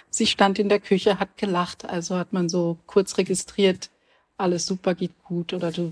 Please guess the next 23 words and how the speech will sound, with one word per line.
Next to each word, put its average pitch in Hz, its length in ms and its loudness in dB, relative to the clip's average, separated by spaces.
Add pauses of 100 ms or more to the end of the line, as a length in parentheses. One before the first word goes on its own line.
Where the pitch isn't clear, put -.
(100)
merkst 185 460 2
an 196 100 0
der 190 100 2
Mimik 170 480 2
den 175 120 0
Leuten, 165 560 0
irgendwas 170 420 2
ist - 220 -6
in 180 100 4
der 160 120 4
Luft. 175 320 0 (800)
Und 175 200 2
das 165 180 -2
haben 165 180 4
wir 175 140 4
halt 156 260 -2
nicht. 156 280 -4
Und 170 260 0
da 165 160 4
halt 175 220 -6
wirklich - 340 -4
dieses - 320 -10
achtsam 180 720 0